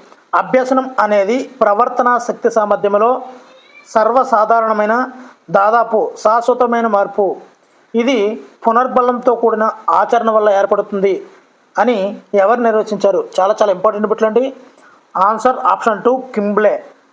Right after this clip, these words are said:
ఆన్సర్, ఆప్షన్ టూ, కింబ్లే. ఎనిమిదవదండి,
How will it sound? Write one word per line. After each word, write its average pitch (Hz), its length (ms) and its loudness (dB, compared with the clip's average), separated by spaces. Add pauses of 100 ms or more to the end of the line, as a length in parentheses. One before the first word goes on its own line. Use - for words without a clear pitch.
(640)
ఆన్సర్, 202 360 0
ఆప్షన్ 190 340 0
టూ, 247 140 2
కింబ్లే. 190 680 -2 (840)
ఎనిమిదవదండి, 233 680 2